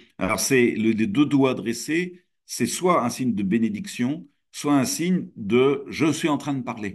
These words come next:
Vous voyez, un signe impératif, « je parle ». Et donc là, vous avez la main, vous voyez, qui sort du ciel, là-haut, euh, « je parle », une colombe qui descend sur Jésus. Et donc, vous avez la Trinité. Donc voilà, le baptême du Christ, vous voyez, c'est tout ça.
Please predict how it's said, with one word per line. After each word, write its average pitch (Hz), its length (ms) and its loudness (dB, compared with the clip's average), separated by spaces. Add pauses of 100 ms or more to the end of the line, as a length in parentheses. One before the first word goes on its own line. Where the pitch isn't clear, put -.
(640)
Vous - 80 -8
voyez, 117 100 2
un 113 120 0
signe 127 320 -2
impératif, « 113 720 -4
je 104 160 -2
parle ». 85 500 -6 (580)
Et 95 100 -4
donc 123 220 2
là, 127 120 2
vous 107 140 0
avez 104 120 2
la 101 120 2
main, 139 260 4
vous 113 100 2
voyez, 98 160 0
qui - 140 -6
sort 175 300 -4
du 120 100 0
ciel, 180 320 -4
là-haut, 139 420 -4 (540)
euh, « 95 140 -6
je 160 160 0
parle », 87 580 -6 (580)
une 120 160 6
colombe 131 640 2 (220)
qui 110 120 -6
descend 143 580 0
sur 104 260 -6
Jésus. 87 460 -8 (540)
Et 101 80 -4
donc, 120 220 6
vous 101 80 2
avez 104 300 2
la 90 140 -2
Trinité. - 460 -16 (340)
Donc 143 140 4
voilà, 220 200 4
le 185 60 2
baptême 170 320 4
du 165 100 2
Christ, 202 260 -4
vous - 60 -10
voyez, 160 140 2
c'est 139 140 -4
tout 190 160 -6
ça. 185 420 -6